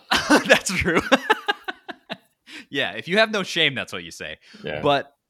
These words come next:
Speaker 1: uh, like, there, there are a, a ton of selling points to be made here 'cause you, like, I just think about it. So many players, we, we have one with A to Z t-, Sports where after your career,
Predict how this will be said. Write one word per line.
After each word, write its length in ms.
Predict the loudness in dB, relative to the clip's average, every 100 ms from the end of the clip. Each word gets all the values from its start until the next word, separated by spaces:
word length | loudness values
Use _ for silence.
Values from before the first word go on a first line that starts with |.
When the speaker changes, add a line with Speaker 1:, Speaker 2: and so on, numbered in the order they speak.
| -6
Speaker 1:
uh, 420 | -4 -2 -6 -10 -16 _ _ -20 -20 _ -8
like, 240 | -6 -6 -10
there, 280 | -4 -4 -2
there 280 | -4 -2
are 200 | -2 -2
a, 120 | -4 -8 -14
a 80 | -18
ton 480 | -16 -12 -10 -10 -14 _ _ _ _ _ -20
of 80 | -8
selling 240 | -8 -6
points 180 | -10 -12
to 60 |
be 80 | -10
made 160 | -10 -8
here 80 | -10
'cause 140 | -14
you, 160 | -14 -16
like, 220 | -14 -14 _ _ _ _
I 100 | -10
just 220 | -8 -10 -12
think 180 | -12
about 340 | -10 -8 -8 -8
it. 120 | -12 _ _ _ _
So 500 | -20 -16 -6 -2 0
many 200 | 0 -4
players, 840 | -6 -4 -4 -2 -4 -6 -10 -16 -20 _ _ -12
we, 200 | -10 -6
we 120 | -6
have 200 | -6 -6
one 220 | -6 -6
with 180 | -6 -6
A 160 | -6
to 100 | -6
Z 380 | -6 -8 -8 -12 -18
t-, 80 | -20 _
Sports 720 | -18 -12 -8 -8 -8 -12 -16 _ _ -10
where 340 | -6 -4 -6 -8
after 580 | -6 -6 -8 -10 -10 -12 _ _ -18
your 240 | -12 -12
career, 680 | -12 -16 -14 -12 -8 -8 -8